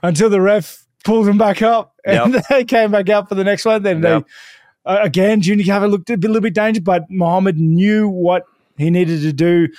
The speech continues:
Speaker 1: really, really invested in that takedown 'cause he knew once Junior got on his back,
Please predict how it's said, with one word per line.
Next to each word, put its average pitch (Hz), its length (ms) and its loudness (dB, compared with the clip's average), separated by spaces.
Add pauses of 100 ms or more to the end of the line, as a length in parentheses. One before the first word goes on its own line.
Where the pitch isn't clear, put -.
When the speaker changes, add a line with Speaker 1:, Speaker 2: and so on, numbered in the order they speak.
(160)
Speaker 1:
really, 180 600 2
really 156 840 0 (260)
invested 156 600 -2
in 165 140 0
that 156 200 -2
takedown 160 440 -2
'cause - 80 -10
he 156 100 -2
knew 175 180 0
once 160 220 -2
Junior 160 260 -2
got 143 160 -2
on 139 120 -4
his 135 120 -4
back, 139 340 -6